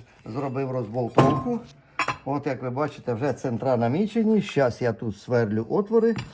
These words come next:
на двадцять. Роблю потаї і можна вже тоді приварювати. Стружки повно. Ну, сьогодні приберу.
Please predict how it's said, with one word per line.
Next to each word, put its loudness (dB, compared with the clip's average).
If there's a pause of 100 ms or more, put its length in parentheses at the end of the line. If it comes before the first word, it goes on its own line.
(400)
на 4
двадцять. 0
Роблю 0
потаї 2 (380)
і -2
можна 0
вже -6
тоді -6 (560)
приварювати. -2 (680)
Стружки -8
повно. -8
Ну, -6
сьогодні -6
приберу. -10